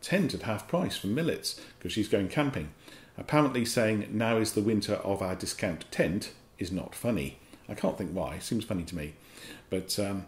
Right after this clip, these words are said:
something to do with dad jokes, apparently. But, uh, she's got a tent, so I could do that. I don't have to, to really work to a fixed schedule.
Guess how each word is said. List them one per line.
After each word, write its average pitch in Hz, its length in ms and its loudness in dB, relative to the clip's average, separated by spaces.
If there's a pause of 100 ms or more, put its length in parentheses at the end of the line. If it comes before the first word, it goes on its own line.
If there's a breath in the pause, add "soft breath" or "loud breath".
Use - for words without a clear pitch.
(160)
something 117 320 0
to - 80 -6
do 110 60 4
with 104 160 2
dad 90 240 -2
jokes, 69 340 -4
apparently. - 380 -6 (520 loud breath)
But, 123 360 6
uh, 131 240 10 (300)
she's 131 200 2
got 104 140 6
a 92 40 -2
tent, - 300 0
so 135 220 2 (120)
I 156 100 2
could 147 180 2
do 208 180 8
that. 117 300 2
I 120 60 4
don't 147 220 4
have 135 260 4
to, 127 320 8
to 127 120 2
really 120 460 6
work 113 360 4
to 107 120 -2
a - 20 -2
fixed - 300 -2
schedule. 80 360 0